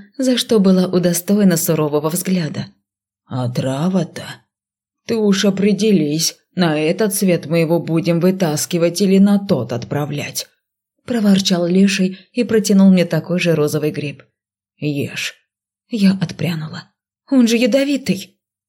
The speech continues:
"Не хочешь спасителя своего к жизни возвращать, неблагодарная", осуждающе зацокал языком дед. "А ведь у меня противоядие есть". "Зато у меня нет", возразила я, замотав головой.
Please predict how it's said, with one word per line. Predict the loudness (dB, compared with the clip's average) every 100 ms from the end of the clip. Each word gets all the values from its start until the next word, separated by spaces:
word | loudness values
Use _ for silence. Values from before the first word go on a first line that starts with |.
| _ -10
"Не | -2 -2 -2
хочешь | -6 -6 -6 -4 -6 -6 -6
спасителя | -4 -4 -4 -6 -6 -6 -6
своего | -6 -6 -4 -4
к | -4
жизни | -4 -4 -2 -4
возвращать, | -4 -4 -4 -4 -4 -6 -6 -8 -10 _ _ _
неблагодарная", | 0 0 2 0 2 0 -2 -4 -6 -8 -8 -12 -14 _ _ _ _ _ -8
осуждающе | -4 0 0 0 -2 -2 -2 -2
зацокал | -2 -2 -4 -4 -2
языком | -2 -4 -2 -2
дед. | -2 -6 -10 _ _ _ _ _ _
"А | -4
ведь | -2 -2 -2
у | -2
меня | -2 -2 -4
противоядие | -4 -4 -4 -2 0 -2 -4 -6 -4 -4 -4
есть". | -6 -10 -12 -14 _ _ _ _ _ _
"Зато | -2 0 2 4
у |
меня | 6 4 4 4
нет", | 2 -2 -12 _ _ _ 0
возразила | 2 2 2 2 2
я, | 0 0
замотав | 0 0 -2 -2
головой. | -2 -2 -4 -8 -12